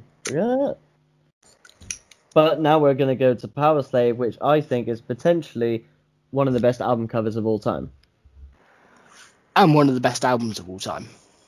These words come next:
Speaker 1: It's pretty damn fucking good. <laughs>
Speaker 2: Yeah, I do love the album cover with, uh, yeah, Pharaoh Eddie.
Speaker 1: Yeah, Pharaoh Eddie in,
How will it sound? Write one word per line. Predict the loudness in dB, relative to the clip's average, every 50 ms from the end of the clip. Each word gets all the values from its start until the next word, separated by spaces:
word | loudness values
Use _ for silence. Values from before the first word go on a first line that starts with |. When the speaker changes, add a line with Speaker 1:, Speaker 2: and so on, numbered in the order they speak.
| -20 -20 _ -20 _ _ _ _ _ _ _ _ _ _ _ _ _ -2
Speaker 1:
It's | 0 0 0 0
pretty | 0 2 2 4 4 4 2
damn | 2 2 0 0 0
fucking | 0 0 0 0 -2 0
good. | 4 6 6 6 6 4 2 -4 _ -10 -10 -8 -8 -8 -2 2
<laughs> | 2 4 4 4 0 0 -2 -8 -12 _ _ -20 -20 _ _ _ _
Speaker 2:
Yeah, | -12 -12 -2 2 4
I | 4 6
do | 6 4 4
love | 4 2 0
the | 0 -4
album | -4 -2 -4 -4 -8
cover | -8 -8 -10 -8 -6 -6 -6
with, | -6 -6 -8 -8 -8 -2
uh, | -2 -2 -2 -2 -6 -16 _ _ _ _ _ _ _ _ _ _ _
yeah, | -4 -4 -2 -2 -6 -10 -14 -18 _ -20 -20 -20 -20 -20 _ _
Pharaoh | -20 -10 -4 -2 -2 -2 -2 -4 -4 -4
Eddie. | -4 -4 -4 -4 -6 -6 -8 -10 -18 _ _ _ _ _ _ _ _ _ _ 0
Speaker 1:
Yeah, | 4 6 6 6
Pharaoh | 6 6 6 8 8 10 10 8 8
Eddie | 8 6 4 4
in, | 4 2 0 -2